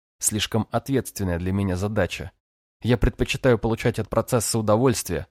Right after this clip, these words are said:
а не контролировать каждое движение члена. Предпочитал. Так уж вышло, что чертовы звезды сошлись. Химия между нами явно сильнее установок. Подходим мы друг другу или нет,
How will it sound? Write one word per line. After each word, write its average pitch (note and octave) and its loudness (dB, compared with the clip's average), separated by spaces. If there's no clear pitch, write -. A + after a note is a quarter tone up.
а G#2 2
не G#2 4
контролировать A2 2
каждое F#2+ 0
движение F#2 0
члена. E2+ -4
Предпочитал. F#2 -4
Так A2+ 4
уж B2+ 0
вышло, B2+ 2
что - -8
чертовы C#3 2
звезды A#2 2
сошлись. - -6
Химия D#3+ 4
между A#2 4
нами A2 4
явно C3 4
сильнее D3+ 0
установок. A2 0
Подходим A#2+ 4
мы A2+ 4
друг G#2+ -4
другу G#2 -2
или A#2+ 4
нет, A2 2